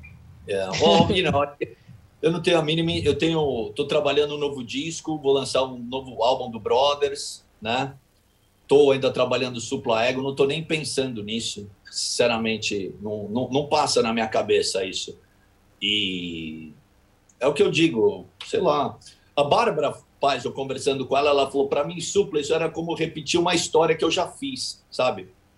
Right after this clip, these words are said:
Um personagem que eu já fiz lá, de uma certa forma. Não que seja um personagem, mas, sei lá, eu já, já, já contei essa história, já fiz essa história,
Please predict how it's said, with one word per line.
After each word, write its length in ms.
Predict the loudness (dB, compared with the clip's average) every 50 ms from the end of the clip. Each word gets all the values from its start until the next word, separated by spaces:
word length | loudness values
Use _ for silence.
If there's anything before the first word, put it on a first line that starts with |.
| _ -10
Um 80 | -10 -4
personagem 640 | 0 0 2 2 2 2 2 2 2 2 2 0 2
que 60 | 4
eu 80 | 4 6
já 140 | 4 4
fiz 340 | 2 0 -4 -4 -2 -2 0
lá, 160 | 0 0 0
de 100 | -2 -4
uma 140 | -6 -10 -6
certa 340 | -4 -2 -2 -2 -2 -4 -4
forma. 420 | -4 -2 -2 -2 -2 -2 -2 -4 -2
Não 160 | 0 0 0
que 80 | 0 -2
seja 200 | -4 -4 -4 -6
um 60 | -6
personagem, 720 | -6 -6 -4 -2 -2 -2 0 0 0 -2 -2 -6 -10 -8
mas, 360 | -8 -6 -8 -8 -10 -14 _ _ _ _ _ _ _ _ _ _ _ -2
sei 100 | 2 4
lá, 120 | 4 4
eu 60 | 4
já, 180 | 4 2 0 -2 -6 -8
já, 280 | -4 -2 -2 -2 -2 -6 -16 _ _ -2
já 120 | -2 -2
contei 320 | -2 -2 -2 2 4 4 4
essa 180 | 4 4 2
história, 400 | 0 0 0 -2 -2 0 0 -2
já 120 | -2 -4 -6
fiz 260 | -6 -6 -6 -6 -6
essa 200 | -4 -2 0 0
história, 540 | 0 0 -2 -2 -2 -2 -2 -4 -6 -12